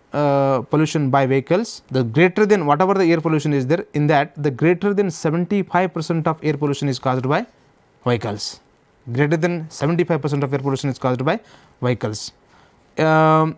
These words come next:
here and the, uh, the most of the carbon monoxide,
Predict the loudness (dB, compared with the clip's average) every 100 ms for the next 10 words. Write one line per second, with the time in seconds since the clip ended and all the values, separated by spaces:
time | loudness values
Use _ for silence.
0 | 0 6 6 4 -6 -20 _ -2 2 6
1 | 6 6 6 4 4 -2 -6 -2 2 4
2 | 6 4 2 -2 _ _ _ _ 0 4
3 | 4 2 -2 -2 0 0 2 2 0 0
4 | -2 -2